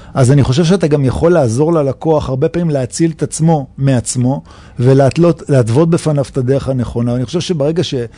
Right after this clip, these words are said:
אתה כמובן לא יכול להכריח לקוח אף פעם, אין דבר כזה, בטח לא בגישור, אבל אתה יכול להפעיל עליו, אה, אה, אה, לחץ רציונלי להסביר לו מה הסיכוי סיכון, מה, מה הוא יכול להשיג בגישור. ואני יכול להגיד מניסיוני שנדירים הפעמים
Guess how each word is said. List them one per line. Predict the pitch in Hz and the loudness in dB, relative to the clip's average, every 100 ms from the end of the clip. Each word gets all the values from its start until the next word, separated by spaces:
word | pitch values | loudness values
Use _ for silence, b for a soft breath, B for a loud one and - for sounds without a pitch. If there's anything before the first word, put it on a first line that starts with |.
| B B | B B
אתה | 120 | 0
כמובן | 151 185 | 2 2
לא | 208 | 2
יכול | 180 135 151 | 2 2 0
להכריח | 117 - 135 143 - | 0 -4 -4 -4 -4
לקוח | 123 - 139 | -8 -4 -6
אף | 110 | -6
פעם, | - 131 120 101 101 | -6 -4 -2 -4 -6
אין | 85 196 | -4 -2
דבר | 185 127 113 | 0 0 0
כזה, | 101 107 | -2 -4
בטח | 120 156 120 | -2 -2 -2
לא | 156 | -2
בגישור, | 127 123 - 127 113 B B B | -4 -6 -6 -6 -6 B B B
אבל | 131 | 0
אתה | 143 | 2
יכול | 127 170 | 2 4
להפעיל | 180 139 - 170 | 4 2 2 2
עליו, | 170 156 131 117 B B B - | 4 2 0 -8 B B B -4
אה, | 131 131 - | 0 0 0
אה, | 127 123 123 | -2 -2 -4
אה, | 127 123 123 | -4 -2 -2
לחץ | 127 151 170 170 | 0 0 0 -2
רציונלי | 151 143 - 135 135 165 170 | -2 -4 -2 0 2 2 2
להסביר | 139 131 110 120 151 160 | 2 0 -2 0 2 2
לו | 143 | 0
מה | 127 | -2
הסיכוי | 131 - 127 139 | -4 -6 -8 -8
סיכון, | - 139 - 143 131 123 | -6 -10 -4 -2 -2 -2
מה, | 139 151 | -2 -2
מה | 147 | 0
הוא | 151 165 | 2 2
יכול | 160 160 | 2 0
להשיג | 147 139 - 139 | 0 -2 -4 -6
בגישור. | 131 127 113 139 123 B B B B | -6 -6 -6 -6 -8 B B B B
ואני | 123 139 143 | 2 4 4
יכול | - | 4
להגיד | 190 170 180 | 4 4 2
מניסיוני | 175 160 143 - 147 151 185 190 | 2 2 -2 -4 -2 0 -2 -4
שנדירים | - - 143 139 - 139 143 131 139 143 190 | -8 -10 -10 -10 -6 0 2 2 2 2 2
הפעמים | 196 151 143 151 170 160 | 0 0 0 0 0 -2